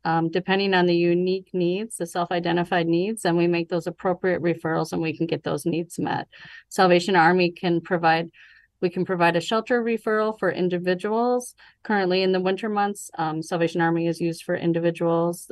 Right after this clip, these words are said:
experiencing housing insecurity and homelessness. And we also can make referrals to the warming center as,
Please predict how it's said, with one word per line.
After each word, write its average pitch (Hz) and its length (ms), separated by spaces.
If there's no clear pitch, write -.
experiencing 170 720
housing 170 400
insecurity 165 840
and 156 320
homelessness. 214 760
And 175 340
we 165 180
also 170 500
can 170 420
make 170 200
referrals 175 460
to 190 100
the 170 80
warming 170 440
center 165 320
as, 165 200